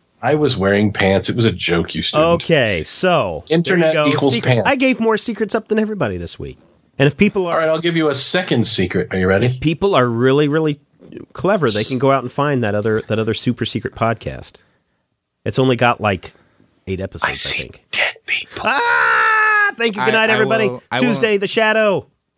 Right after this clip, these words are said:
Speaker 3: I will announce that I have a podcast coming out called
Speaker 2: Oh, you do?
Speaker 3: Fish Taco Bonanza.
Speaker 2: <laughs> All right. And what are you talking about on that
Speaker 1: That's
Speaker 2: show?
Speaker 1: already
Speaker 3: Uh,
Speaker 1: taken, and Jenna Jameson will sue.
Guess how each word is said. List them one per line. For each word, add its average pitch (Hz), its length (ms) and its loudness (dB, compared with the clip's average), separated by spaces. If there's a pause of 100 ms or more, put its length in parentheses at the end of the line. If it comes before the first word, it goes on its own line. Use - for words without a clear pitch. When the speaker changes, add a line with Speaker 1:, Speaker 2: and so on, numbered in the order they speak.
(140)
Speaker 3:
I 117 60 -6
will 123 140 -2
announce 117 320 -2
that 107 240 -2
I 98 180 0
have 95 220 -2
a 92 160 -4 (100)
podcast 98 560 -2
coming 98 260 -4
out 95 360 -4
called - 180 0
Speaker 2:
Oh, - 40 4
you 101 60 4
do? 117 120 4
Speaker 3:
Fish 98 160 0
Taco 98 320 -4
Bonanza. 95 480 -4 (100)
Speaker 2:
<laughs> - 0 -
All 117 160 -2 (200)
right. 123 280 0
And 123 220 0
what 135 100 0
are 139 40 0
you 135 80 -2
talking 123 280 -2
about 117 140 -2
on 110 80 -6
that 107 160 -6
Speaker 1:
That's 165 240 2
Speaker 2:
show? 185 80 2
Speaker 1:
already 147 380 4
Speaker 3:
Uh, 127 40 2
Speaker 1:
taken, 127 500 4
and 117 220 4
Jenna 117 260 2
Jameson 110 540 2
will 107 220 2
sue. 110 480 -2